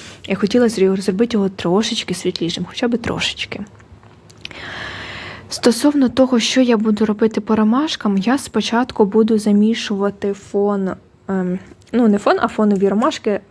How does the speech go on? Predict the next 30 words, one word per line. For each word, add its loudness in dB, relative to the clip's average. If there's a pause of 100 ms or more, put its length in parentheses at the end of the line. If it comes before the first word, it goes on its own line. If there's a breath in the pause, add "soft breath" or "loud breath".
(140)
на -4
низ, -2
які 0
будуть 2
під -4
низом, 0
під -2
основними 0
ромашками. 0 (540 loud breath)
Це 0 (180)
буде 2
суміш, -4
е, -4 (680 loud breath)
білого 4
і -2
чорного. -8 (140)
Сірий, 0
такий -2
легкий 2
сірий 0
відтінок. -2 (540 loud breath)
І 6
таким 4
чином 2
я 0
трохи -2
буду 0
покривати -4
весь, 0
е, 2